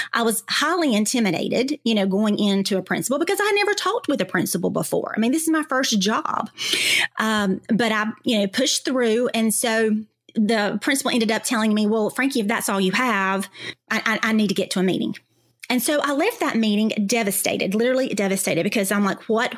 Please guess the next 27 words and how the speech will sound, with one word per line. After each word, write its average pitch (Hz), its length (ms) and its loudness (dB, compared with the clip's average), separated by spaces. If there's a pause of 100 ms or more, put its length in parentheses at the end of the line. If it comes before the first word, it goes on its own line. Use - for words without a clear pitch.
went 202 380 0
wrong?" 214 400 0
Here 262 240 0
I 330 180 2
am 202 220 2
trying 202 260 0
to 196 300 0 (480)
offer 285 260 0
my 339 140 2
services. 190 480 0
I'm 196 140 2
trying 190 180 0
to 196 100 -2
tell 285 340 0
her 247 380 -2 (280)
what 214 140 0
I 226 100 0
can 220 220 0
do, 208 460 0 (380)
um, 202 420 0
for 214 260 -2
the 196 100 0
students, 220 760 0 (160)
but 220 220 2
it 233 40 2
was 214 200 0
all 269 420 0